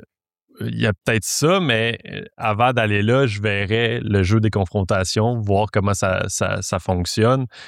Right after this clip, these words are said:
Si Martin Saint-Louis est capable de les soustraire au trio de Cirelli, puis qu'on voit qu'ils obtiennent leur chance et tout ça, ben, je pense que ça peut être positif aussi pour les deux matchs à Montréal. Après ça, on s'en reparlera pour le match cinq du côté de Tampa, là. Est-ce que ce serait une option, justement, de les séparer ?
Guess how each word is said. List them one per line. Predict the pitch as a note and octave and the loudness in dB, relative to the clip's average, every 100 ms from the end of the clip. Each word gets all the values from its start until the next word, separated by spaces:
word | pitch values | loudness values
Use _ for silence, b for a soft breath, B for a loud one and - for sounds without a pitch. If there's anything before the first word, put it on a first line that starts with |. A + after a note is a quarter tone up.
| B | B
Si | - - | -12 -4
Martin | G#2 F2 G#2+ | -2 -2 -2
Saint-Louis | F#2+ G#2 F#2+ B2 | 0 0 2 0
est | |
capable | A2 F#2+ G#2+ | 0 -2 -2
de | G2+ | 0
les | F#2+ | -2
soustraire | - G2 - G2+ A2 A2+ | -2 -10 -4 -2 0 0
au | G2 | -2
trio | F2+ - G2+ | -8 -2 -2
de | |
Cirelli, | - G2+ F#2+ F2+ G2+ B2+ B2+ B B B B | 0 0 0 2 2 2 -2 B B B B
puis | - - | -16 -4
qu'on | F#2 | 0
voit | F2 F#2+ A2 A#2 | 0 0 2 2
qu'ils | - - G2 | -2 -4 -4
obtiennent | E2+ - G2+ | -2 -2 0
leur | F#2+ | 0
chance | F2+ - B2+ B2+ A#2 - | 0 -2 0 0 -2 -6
et | |
tout | - | -10
ça, | - - A2+ C#3 | -10 -2 0 2
ben, | F#2+ F2 | 0 -2
je | - | -2
pense | - G#2 | -2 -2
que | - G2+ | -2 -4
ça | F#2 | -4
peut | F2 | -2
être | F#2+ - | -4 -4
positif | - G2 A#2 - A#2 A2+ - | -6 -6 -6 -6 -2 -2 -4
aussi | - A2 | -6 -4
pour | G#2 | 0
les | F#2+ | 0
deux | F#2+ G2+ | 2 0
matchs | G2+ - | -2 -2
à | |
Montréal. | G2 F2+ F2+ A#2 C3 - B B B B | -2 0 2 2 0 -4 B B B B
Après | G2 G2+ F#2+ | -6 -2 -2
ça, | A#2+ | 0
on | |
s'en | G2+ G2+ | 0 -2
reparlera | G2+ G2 G#2 | 0 0 0
pour | G2+ | 0
le | F#2+ | 0
match | F#2+ F#2+ | 0 -2
cinq | - A2 G#2 - | -2 0 0 -4
du | G2+ | -10
côté | - F#2+ G#2 | -2 0 0
de | |
Tampa, | - F#2 F2 G2+ G#2 | -2 -2 0 0 -2
là. | D#3+ D2 | -2 -2
Est-ce | - | -4
que | - G2+ | 0 -2
ce | - | 0
serait | F#2 G#2+ G2+ | -2 0 0
une | G2 | 2
option, | F#2 - - G2+ G2+ | 0 -2 -4 0 0
justement, | G2 F#2+ F#2+ G2 | 0 -2 0 0
de | G2 | 0
les | F#2 | 0
séparer ? | - F#2 G2 F#2 G#2+ A2 | -2 -2 -2 0 0 0